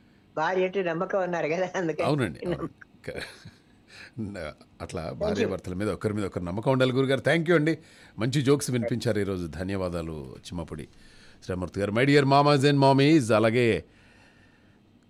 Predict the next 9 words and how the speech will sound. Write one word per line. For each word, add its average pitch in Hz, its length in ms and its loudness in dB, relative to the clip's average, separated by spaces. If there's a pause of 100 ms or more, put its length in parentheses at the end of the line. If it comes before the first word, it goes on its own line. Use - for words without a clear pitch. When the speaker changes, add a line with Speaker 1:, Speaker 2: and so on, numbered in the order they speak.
Speaker 2:
"క్రాబ్" 131 500 2
అని 101 420 -4
చెప్పేసి 95 320 -4
అన్నారు. 80 720 -6 (2000)
So, 85 280 -8 (280)
రక్తం 160 440 0
బ్లూ 147 180 6
కలర్‌లా 120 480 2
ఉండే 104 420 -2